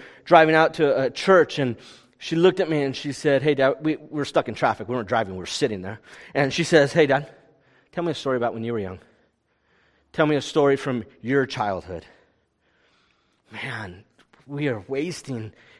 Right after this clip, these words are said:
a most valuable resource that this church or this community or this country has. Man, as an older generation, you are to be examples of God's faithfulness and grace and mercy.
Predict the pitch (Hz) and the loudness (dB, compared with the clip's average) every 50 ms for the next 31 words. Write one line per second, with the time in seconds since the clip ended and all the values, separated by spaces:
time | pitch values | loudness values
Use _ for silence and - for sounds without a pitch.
0 | - 101 110 120 117 123 139 147 135 - - - 170 156 165 165 156 156 147 143 | -14 -12 -12 -12 -10 -8 -6 -6 -6 -6 -4 0 2 2 4 4 2 2 0 -2
1 | 131 117 120 143 170 175 185 - - - 127 127 117 - - 120 - - 117 - | -4 -4 -2 -2 -2 -2 -2 -4 -4 -4 -4 -4 -4 -6 -10 -12 -10 -10 -10 -10
2 | - - - - - 208 190 170 - - 127 120 127 - - - 131 127 143 170 | -10 -10 -4 0 4 4 4 4 0 -4 -6 -6 -8 -8 -8 -8 -6 -2 2 4
3 | 185 185 160 139 123 123 139 143 127 - - - - - _ - - 202 180 190 | 4 4 4 2 0 -2 -2 -4 -6 -8 -10 -20 -20 -20 _ -2 4 6 6 6
4 | 185 - 151 143 135 117 - 156 165 180 185 170 120 107 92 - - - - - | 4 2 -2 -2 -2 2 4 4 6 6 6 4 2 -2 -6 -12 -18 -20 -20 -20
5 | _ _ _ _ _ _ _ _ _ _ _ _ _ _ _ _ _ _ _ _ | _ _ _ _ _ _ _ _ _ _ _ _ _ _ _ _ _ _ _ _
6 | _ _ _ _ _ _ _ _ _ _ _ _ _ _ _ _ _ _ _ - | _ _ _ _ _ _ _ _ _ _ _ _ _ _ _ _ _ _ _ -20
7 | 120 120 127 143 127 123 120 - 110 101 _ _ _ _ _ - 170 170 175 185 | -16 -12 -12 -10 -10 -12 -12 -14 -16 -16 _ _ _ _ _ -4 0 2 4 4
8 | 170 160 139 123 123 143 131 127 123 135 156 165 175 170 - - 131 101 98 104 | 4 2 0 -2 -4 -6 -4 -2 2 4 6 6 6 4 2 -2 -8 -8 -8 -6
9 | 123 160 160 143 135 139 135 117 117 123 147 156 165 165 147 151 127 120 113 - | -2 0 0 0 0 0 -2 -2 -2 -2 -2 0 0 0 -2 -4 -8 -6 -4 -4
10 | 131 117 - - - - 180 170 165 160 - 127 113 110 101 - - 107 92 - | -4 -4 -4 -10 -6 0 2 2 2 0 -2 -6 -6 -6 -8 -10 -12 -12 -8 0
11 | 143 160 160 170 156 - - 120 101 104 123 143 156 180 175 - - 127 95 87 | 4 4 6 4 4 0 -4 -8 -8 -4 -2 0 0 0 -2 -4 -8 -10 -12 -12